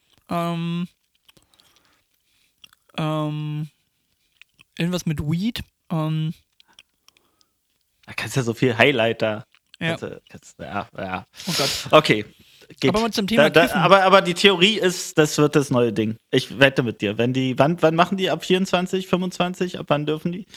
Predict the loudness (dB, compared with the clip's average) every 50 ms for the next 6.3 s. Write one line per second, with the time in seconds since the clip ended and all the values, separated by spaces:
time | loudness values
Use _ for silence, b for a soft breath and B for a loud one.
0 | B B B B B B B B _ 2 4 4 4 4 2 0 -2 -4 -4 -6
1 | -10 _ _ _ _ _ _ _ _ _ _ _ _ -14 -14 -10 -2 -2 2 2
2 | 2 2 2 2 2 0 0 -2 -4 -2 0 2 2 4 2 0 0 0 -6 -6
3 | -2 -2 -2 0 0 -2 -2 -2 -4 -8 _ _ _ _ _ _ _ _ _ _
4 | _ _ -6 -4 -2 0 0 0 0 -2 -4 -6 -8 -10 -12 -12 -14 -18 -20 _
5 | _ _ _ _ _ _ _ _ _ _ -12 -10 -10 -6 -6 -4 -4 -4 -6 -6
6 | -8 -10 -10 -10 -10 -10